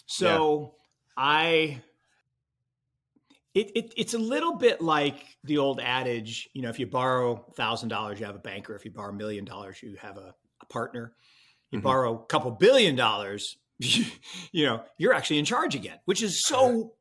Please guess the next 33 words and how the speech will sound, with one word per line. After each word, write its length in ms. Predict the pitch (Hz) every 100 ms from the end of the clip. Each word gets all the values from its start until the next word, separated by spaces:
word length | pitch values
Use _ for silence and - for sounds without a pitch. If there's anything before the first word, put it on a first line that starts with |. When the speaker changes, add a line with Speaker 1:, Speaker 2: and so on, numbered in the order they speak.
| -
Speaker 1:
weird, 540 | 151 254 311 160 107 - -
right? 340 | 160 240 - - - - _
You 120 | 156
know, 280 | 160 156 156 - _ -
and 180 | 160 165
so 500 | 180 160 151 - - _ _ -
extend 720 | 170 - - 175 165 190 175
and 240 | 151 151
pretend 600 | - 135 - 123 131 180 - _ _ _ _ _ _ _ -
is 140 | 139
definitely 460 | 113 151 143 147 123
going 280 | 127 117 113
on 220 | 98 85 _ _ -
all 400 | 151 147 147 139
Speaker 2:
Yeah. 60 | 123
Speaker 1:
over 180 | 113 101
the 100 | -
place. 420 | - - - - _ _ _ _ -
I 40 |
mean, 80 | 117
Speaker 2:
Yeah. 140 | 113 113 - -
Speaker 1:
banks 360 | 131 123 131 -
are 120 | 127
literally, 680 | 120 127 131 123 117 113 113 _ - -
and, 160 | 170 175
and 100 | 170 202
this 140 | 302
time 340 | 311 349 330 -
they 160 | - 208
can 200 | 208 190
do 240 | 226 277 269
that 420 | 131 120 - _ _ _ _ _ -
because 400 | 202 214 202